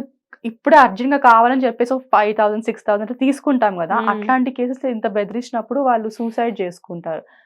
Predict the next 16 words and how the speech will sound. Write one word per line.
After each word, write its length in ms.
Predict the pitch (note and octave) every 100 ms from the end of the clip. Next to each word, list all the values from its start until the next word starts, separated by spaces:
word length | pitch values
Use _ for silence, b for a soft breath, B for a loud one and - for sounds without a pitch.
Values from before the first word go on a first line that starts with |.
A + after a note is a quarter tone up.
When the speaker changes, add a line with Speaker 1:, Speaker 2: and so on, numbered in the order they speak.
| b b
Speaker 1:
So 100 | - C#4+
దాన్ని 440 | A#3 A3+ B3+ D4+ F4+ B3
ఇన్‌స్టిగేట్ 560 | B3+ B3+ D4 D#4 D4+ -
చేసి 580 | C4 B3 C4 - C4 C4+ B3+
బెదిరించే 520 | F#3+ G#3+ A3 B3+ B3+ A#3+
వల్ల 300 | A3+ A3 A3+
జరిగిందంటే 720 | A3 G#3 A#3 A#3 A3+ A3+ D#4+ A#4+ b b -
అప్పుడు 220 | A3+ C#4
వీళ్ళ 140 | C4+
పైన 200 | C4+ B3+
క్రిమినల్ 380 | C4+ C4 A#3+ C4
కేసు 200 | B3+ C4
కూడా 120 | C#4
పడే 260 | C4+ G#3+ G3
ఛాన్సెస్ 440 | G3 E3+ D#3+ F#3 F3+
ఉంటాయి. 320 | D#3+ D#3